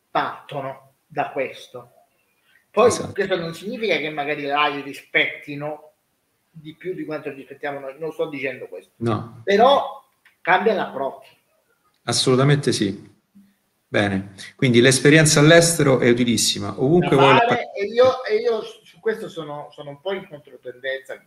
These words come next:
Speaker 1: quello che ho detto fino, fino a, fino ad, a, a, ad ora, è da fare addirittura al di là dello studio. Cioè, anche se dal punto di vista dello studio può diventare un fattore che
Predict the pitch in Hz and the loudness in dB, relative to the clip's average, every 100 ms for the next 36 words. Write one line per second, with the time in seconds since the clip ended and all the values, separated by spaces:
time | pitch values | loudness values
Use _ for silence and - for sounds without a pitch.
0 | _ 127 120 113 113 110 107 98 110 - | _ -16 -16 -18 -20 -20 _ _ _ -20
1 | _ 110 104 - _ _ _ _ 123 127 | _ -18 -16 -16 _ _ _ _ -20 -14
2 | 120 107 110 113 117 117 110 107 - - | -12 -10 -10 -6 -4 -4 -6 -8 -8 -10
3 | - - - 120 120 117 104 123 - - | -10 -10 -10 -8 -4 -2 -2 -4 -6 -12
4 | _ _ _ _ - 226 233 202 196 196 | _ _ _ _ 4 6 6 4 2 2
5 | - 214 226 233 233 214 208 - - _ | 2 2 4 2 2 -2 -4 -8 -14 _
6 | _ _ 165 160 196 - 240 220 180 180 | _ _ -12 -8 -8 -2 2 2 2 -2
7 | 180 170 190 196 220 233 214 151 143 - | -4 -4 -8 2 4 4 0 -4 -8 -12
8 | 135 110 107 - _ _ _ _ _ _ | -18 -16 -18 -20 _ _ _ _ _ _
9 | _ _ _ _ _ _ _ - _ - | _ _ _ _ _ _ _ -20 _ -4
10 | 165 170 214 226 - 160 180 175 143 - | 0 4 2 0 -2 -2 2 0 0 -8
11 | _ _ _ 147 - 180 196 190 147 165 | _ _ _ -10 -10 -10 -8 -6 -6 -10
12 | - 131 123 123 117 _ 185 180 135 120 | -8 -8 -8 -10 -14 _ -16 -14 -12 -14
13 | 127 127 139 139 160 160 - 123 - 147 | -14 -14 -16 -12 -8 -8 -8 -14 -12 -8
14 | 139 120 127 127 _ | -8 -6 -8 -10 _